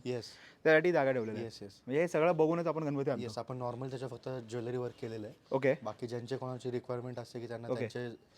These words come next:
Speaker 1: शस्त्र आहेत रेडीमेड, ते
Speaker 2: राईट.
Speaker 1: लावायचे आहेत वगैरे,
Speaker 2: ओके.
Speaker 1: तर त्यासाठी आपण जागा वगैरे करून किंवा हातात होल वगैरे करून देऊ शकतो.
Speaker 2: देऊ शकता?
Speaker 1: येस.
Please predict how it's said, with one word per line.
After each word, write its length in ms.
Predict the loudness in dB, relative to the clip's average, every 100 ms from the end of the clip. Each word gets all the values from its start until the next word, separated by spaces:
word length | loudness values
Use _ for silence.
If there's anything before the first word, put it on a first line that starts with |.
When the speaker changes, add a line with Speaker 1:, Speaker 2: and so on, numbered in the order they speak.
| -20 -8
Speaker 1:
शस्त्र 260 | -8 -6 -4
आहेत 300 | -2 -2 -4
रेडीमेड, 400 | -6 -6 -8 -4
ते 120 | 4
Speaker 2:
राईट. 180 | 6 6
Speaker 1:
लावायचे 400 | 2 0 -4 -6
आहेत 160 | -6
वगैरे, 160 | -6 -8 -6
Speaker 2:
ओके. 200 | 0 0
Speaker 1:
तर 140 | 0
त्यासाठी 380 | -4 -2 -2 -2
आपण 260 | -4 -4 -4
जागा 280 | -4 -4
वगैरे 320 | -6 -6 -6 -6
करून 300 | -4 -4 -6 -10 -14 _ -6
किंवा 100 | -4
हातात 160 | -6 -6
होल 180 | -6
वगैरे 260 | -6 -6 -8
करून 240 | -8 -8
देऊ 120 | -4 -6
शकतो. 280 | -6 -2
Speaker 2:
देऊ 120 | 4 4
शकता? 260 | 2 -4 -10 -6
Speaker 1:
येस. 180 | -8